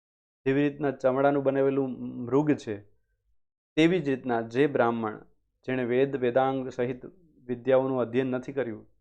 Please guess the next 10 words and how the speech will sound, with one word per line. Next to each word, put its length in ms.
તે 60
માત્ર 340
નામને 360
ધારણ 260
કરનારો 480
જ 40
છે. 260
ત્યારબાદ 340
કેવા 360
પુરુષ 480